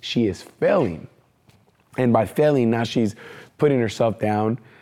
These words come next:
she's depressed, she's getting anxiety. And the root to all of this is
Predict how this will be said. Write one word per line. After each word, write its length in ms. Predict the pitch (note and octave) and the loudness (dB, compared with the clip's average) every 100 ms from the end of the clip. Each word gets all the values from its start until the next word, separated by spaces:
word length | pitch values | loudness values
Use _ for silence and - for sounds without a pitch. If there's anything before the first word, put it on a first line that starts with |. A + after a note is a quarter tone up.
| _ | _
she's 600 | - C3+ A2+ G#2 F#2+ - _ _ | -6 0 2 2 -2 -8 _ _
depressed, 800 | C3 - - A#2+ A2+ A2+ - - _ - _ | -2 -2 -2 0 0 -2 -12 -20 _ -20 _
she's 280 | - - G#2+ | -6 -2 -2
getting 260 | A#2 A#2 A2 | 0 0 2
anxiety. 680 | A2+ F#2 A2+ A2 A2 A2 - - _ _ _ - | 0 0 0 2 2 0 -4 -14 _ _ _ -2
And 480 | A#2+ A#2 A2 B2 - _ _ _ _ _ - _ _ _ _ - | 0 0 0 -4 -8 _ _ _ _ _ -20 _ _ _ _ 0
the 180 | C3+ | 2
root 300 | A2+ G3 D#4 | 6 6 6
to 120 | - - | 2 2
all 240 | B2 A#2 | 2 2
of 100 | G#2+ | 4
this 280 | G#2+ A#2 - - | 2 0 -2 0
is 440 | A#2 A2+ G#2+ | 2 2 0